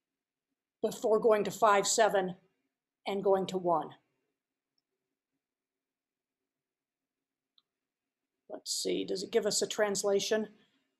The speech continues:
Uh, yes, "The sun moves in its course, like yours, my sorrows deep in the heart, always to rise tomorrow."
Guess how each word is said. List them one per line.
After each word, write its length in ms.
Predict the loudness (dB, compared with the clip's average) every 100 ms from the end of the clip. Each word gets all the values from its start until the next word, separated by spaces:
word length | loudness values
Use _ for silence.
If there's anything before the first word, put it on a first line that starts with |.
| _
Uh, 180 | -4 -2 2
yes, 540 | 4 4 0 -4 -10
"The 200 | -2 2
sun 360 | 6 8 10 12
moves 260 | 10 10 8
in 120 | 6
its 160 | 4
course, 640 | 2 6 8 6 2 -2 -6 _
like 320 | 2 2 2
yours, 600 | 4 8 8 6 0 -4 _ _ _ 0
my 160 | 2
sorrows 600 | 4 6 8 8 8 4
deep 260 | 0 -2 2
in 120 | 0
the 80 | 2
heart, 440 | 4 4 4 -2 _ _ _
always 420 | 4 6 6 4 2
to 120 | 2
rise 420 | 4 6 4 2
tomorrow." 540 | -2 0 0 0 -2